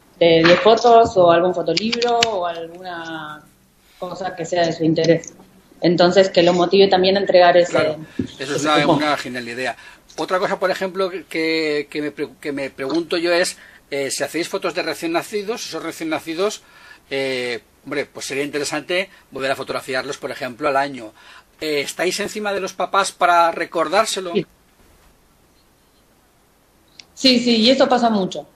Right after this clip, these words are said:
Speaker 1: Em, la, la mayoría de los que hacen la sesión de recién nacido después vuelven para el año. A veces antes, muchas veces hacen, em, al recién nacido a mitad del año, que sería cinco o seis meses,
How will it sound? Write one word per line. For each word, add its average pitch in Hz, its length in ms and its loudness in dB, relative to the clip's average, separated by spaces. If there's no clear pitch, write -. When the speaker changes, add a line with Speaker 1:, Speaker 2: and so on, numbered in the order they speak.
Speaker 1:
Em, 180 560 0
la, 185 240 6
la 185 280 0
mayoría 233 760 6
de 202 180 6
los 185 320 4
que 196 140 0
hacen 202 180 0
la 190 80 0
sesión 180 220 -4
de 190 80 0
recién 185 320 0
nacido 214 440 6
después 185 340 4
vuelven 175 300 4
para 165 140 0
el 160 80 0
año. 139 220 -6
A 185 80 6
veces 240 300 6
antes, 240 500 4
muchas 220 260 4
veces 233 320 4
hacen, 208 480 2
em, 165 800 0
al 165 300 0
recién 180 260 4
nacido 262 640 6
a 190 140 2
mitad 190 320 4
del 208 160 8
año, 233 240 4
que 170 80 -4
sería 175 260 -2
cinco 185 300 -2
o 185 40 2
seis 185 160 2
meses, 254 500 2